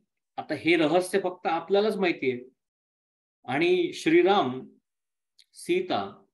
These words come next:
आणि अग्नी यांना पण माहिती होतं की खरी सीता ही होती अग्नीसोबत, आणि जी,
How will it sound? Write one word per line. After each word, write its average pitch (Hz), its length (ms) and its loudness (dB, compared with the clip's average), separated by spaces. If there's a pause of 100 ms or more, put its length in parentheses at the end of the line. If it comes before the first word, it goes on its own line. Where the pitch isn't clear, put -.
आणि 160 180 -8
अग्नी 185 380 -2
यांना 156 240 0
पण 220 140 -2
माहिती 135 240 0
होतं 117 220 -6 (600)
की 190 180 -2
खरी 175 280 4
सीता 196 360 -2
ही 160 240 -4
होती 160 260 0
अग्नीसोबत, 156 680 0 (380)
आणि 165 280 -4
जी, 196 420 -4